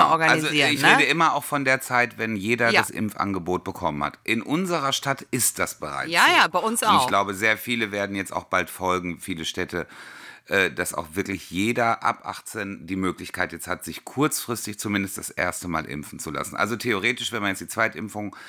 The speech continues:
Speaker 1: die könnte man noch ein bisschen beschleunigen, hat man jetzt gesagt, bei Astra auf vier Wochen und dann statt zwölf und bei, ähm,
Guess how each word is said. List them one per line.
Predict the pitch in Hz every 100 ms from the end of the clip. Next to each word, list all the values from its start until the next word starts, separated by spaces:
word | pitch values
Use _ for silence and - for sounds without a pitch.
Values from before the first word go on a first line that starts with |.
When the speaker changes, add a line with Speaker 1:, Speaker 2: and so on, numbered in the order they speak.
| - -
Speaker 1:
die | 104
könnte | 117 69
man | 90
noch | 92
ein |
bisschen | 90 95
beschleunigen, | 90 - 139 151 143 127
hat | 131
man | 120
jetzt | 117 -
gesagt, | 117 -
bei | -
Astra | - -
auf | 82 -
vier | 131 123
Wochen | 113 117 113
und | 78 95
dann | 95 95
statt | 98 92
zwölf | - 117 117 120
und | - 101
bei, | 95 98 92 87
ähm, | 69 90 90